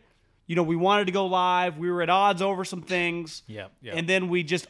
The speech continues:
Speaker 1: unlike Call Her Daddy,
Speaker 2: Payment
Speaker 1: we
Speaker 2: is
Speaker 1: owned,
Speaker 2: what it
Speaker 1: we,
Speaker 2: was.
Speaker 1: we owned the I P, so we could just, we just made a shift.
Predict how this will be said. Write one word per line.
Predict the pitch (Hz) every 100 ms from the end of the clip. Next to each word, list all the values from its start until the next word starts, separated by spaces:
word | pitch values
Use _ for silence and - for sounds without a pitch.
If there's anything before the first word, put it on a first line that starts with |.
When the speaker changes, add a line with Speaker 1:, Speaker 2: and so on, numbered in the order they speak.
| -
Speaker 1:
unlike | 247 302 294 269
Call | - 214 220
Her | 190
Daddy, | 214 294 220 175
Speaker 2:
Payment | - 196 180
Speaker 1:
we | 208
Speaker 2:
is | 208
Speaker 1:
owned, | 190 208 185
Speaker 2:
what |
it | 131
Speaker 1:
we, | 180 196
Speaker 2:
was. | 226 185
Speaker 1:
we | 185 226
owned | 196 208 220
the | 175
I | 185 185
P, | 190 214 254
so | -
we | 160 170
could | 170 147
just, | 151 - _ _ -
we | 160
just | 147 147
made | 151 139
a |
shift. | - 123 110